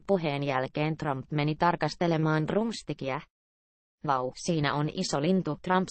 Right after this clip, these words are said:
sanoi ja kysyi sen painoa, joka oli kuusitoista kilogrammaa. "Saanko koskea sitä?", Trump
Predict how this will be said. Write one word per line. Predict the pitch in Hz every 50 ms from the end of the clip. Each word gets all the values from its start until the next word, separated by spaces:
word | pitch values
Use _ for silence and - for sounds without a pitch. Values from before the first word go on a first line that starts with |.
| -
sanoi | - 208 208 185 160 151 147
ja | 147 147 147
kysyi | - 160 151 - 156 147 151
sen | - - 151 147 151
painoa, | - 180 190 202 190 170 147 143 143 139 -
joka | - 156 - 156 147
oli | 147 143 147
kuusitoista | 151 - 196 202 202 - 175 151 151 143 143 - - 151
kilogrammaa. | - - 143 127 123 127 131 135 135 127 123 127 127 127 123 120 120 127 127 - _ _ _ _ _ _ _ _ _ _ _ _ _ _ _
"Saanko | - - - 208 185 180 170 151 143 -
koskea | - 170 165 - - - 147 143
sitä?", | - - 190 - 175 160 143 - -
Trump | - 160 147 135